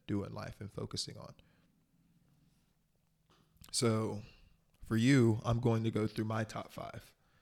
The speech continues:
to give you a little perspective. I'm not gonna go through all twenty that I had.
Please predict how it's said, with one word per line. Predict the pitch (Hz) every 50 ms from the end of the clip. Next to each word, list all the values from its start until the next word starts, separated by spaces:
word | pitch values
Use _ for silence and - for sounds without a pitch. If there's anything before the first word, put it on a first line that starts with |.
| _ _ _ _ _ _ _ _ _ _ _ _ _ _ _ _ _ _ _ _ _ _ - -
to | 131
give | 113 120 107 110
you | 107 104
a | 104
little | 107 107 107 -
perspective. | - - 101 - - 107 107 - - 110 110
I'm | 113 117
not | 110 107
gonna | 104 110 113
go | 107 110 110
through | - 113 110
all | 107 107
twenty | - - - - 110 104 101 107
that | 110 113 107
I | 110 107
had. | 101 110 110 107 104 117 113